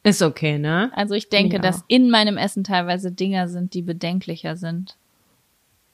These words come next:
Speaker 1: Ja. Aber du, sag mal, hast du auch noch einen Abfaktor?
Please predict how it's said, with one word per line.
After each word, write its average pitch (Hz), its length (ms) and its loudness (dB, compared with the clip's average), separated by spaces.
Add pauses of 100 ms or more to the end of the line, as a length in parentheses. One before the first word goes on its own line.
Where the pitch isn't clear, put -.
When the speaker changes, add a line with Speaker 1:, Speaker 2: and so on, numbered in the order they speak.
(120)
Speaker 1:
Ja. 175 220 0 (720)
Aber 269 240 6
du, 269 260 4
sag 240 160 6
mal, 254 140 8
hast 233 160 4
du 247 60 2
auch 240 120 2
noch 240 120 2
einen 214 100 0
Abfaktor? 220 540 -4